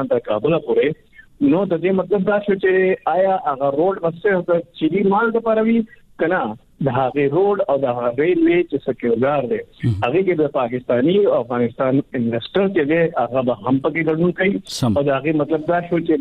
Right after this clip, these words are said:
Speaker 1: د ریل سره به زراعت هم تړلې وي، د ریل سره به، اه، جو انډسټریل زون چې ته وایي،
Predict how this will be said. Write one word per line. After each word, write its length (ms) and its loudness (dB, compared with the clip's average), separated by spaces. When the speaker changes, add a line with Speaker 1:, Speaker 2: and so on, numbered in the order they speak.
Speaker 1:
د 140 0
ریل 280 0
سره 300 0
به 100 0
زراعت 400 0
هم 60 2
تړلې 460 0
وي، 120 0
د 140 2
ریل 120 2
سره 240 2
به، 200 0
اه، 440 2
جو 100 2
انډسټریل 500 0
زون 300 0
چې 160 -4
ته 240 -4
وایي، 160 2